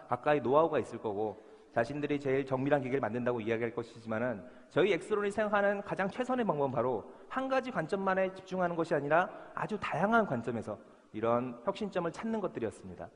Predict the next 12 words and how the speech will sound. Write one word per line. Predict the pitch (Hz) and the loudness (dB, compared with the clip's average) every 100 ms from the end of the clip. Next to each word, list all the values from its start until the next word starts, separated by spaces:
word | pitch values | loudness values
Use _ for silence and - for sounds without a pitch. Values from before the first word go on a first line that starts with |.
| - - - - _ 160 | -20 -20 -20 -20 _ -2
그것들을 | 196 202 202 175 | 0 0 0 2
위해서 | 170 170 175 165 135 | 2 4 6 4 2
엑스론은 | - 180 175 170 | 0 0 0 0
많은 | 113 156 165 | 0 0 0
연구 | 143 151 | 0 2
개발을 | 143 127 | 4 2
수행하였고, | 123 180 156 175 160 113 117 95 - - - | 2 -4 -2 0 -2 0 0 0 -6 -20 -8
그 | 117 | -2
결과 | 120 113 131 127 | 0 2 0 0
나온 | 104 117 | -2 -2
머신이 | 95 110 117 | -6 -6 -6
바로 | 123 98 110 165 | -4 -4 -2 -4